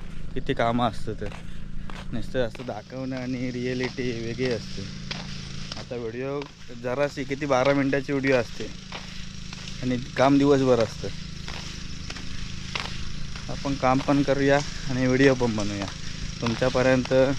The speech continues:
एक गावची आठवण. तर सगळेच जण गावी नाहीत, आमच्याच, अ, वाडीतली पोरं सगळी मुंबईला आहेत. नाही म्हटलं तर गणपतीला येणार सगळेजण. काय नाही, कामाच्या निमित्तानं बाहेर जावंच लागतं.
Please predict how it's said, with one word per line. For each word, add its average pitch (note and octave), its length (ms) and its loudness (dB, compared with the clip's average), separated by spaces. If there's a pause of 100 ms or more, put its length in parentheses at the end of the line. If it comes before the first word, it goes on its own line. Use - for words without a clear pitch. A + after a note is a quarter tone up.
(680)
एक C3+ 120 2
गावची B2 380 8
आठवण. C3 500 8 (420)
तर - 60 0
सगळेच C3 360 4
जण C#3 160 6
गावी C3+ 300 8
नाहीत, B2 260 6 (920)
आमच्याच, C3 440 4
अ, C#3+ 260 8 (340)
वाडीतली C#3 340 6
पोरं C#3 220 6
सगळी C#3 220 4
मुंबईला B2+ 440 6
आहेत. - 220 -6 (920)
नाही A#2+ 160 6
म्हटलं A2 280 2
तर A2+ 60 4
गणपतीला B2+ 640 6
येणार A#2 220 6
सगळेजण. G#2+ 680 0 (840)
काय C#3 160 10
नाही, B2+ 160 6
कामाच्या B2+ 360 6
निमित्तानं C3 420 6
बाहेर A#2 180 6
जावंच A#2+ 320 6
लागतं. G#2+ 300 0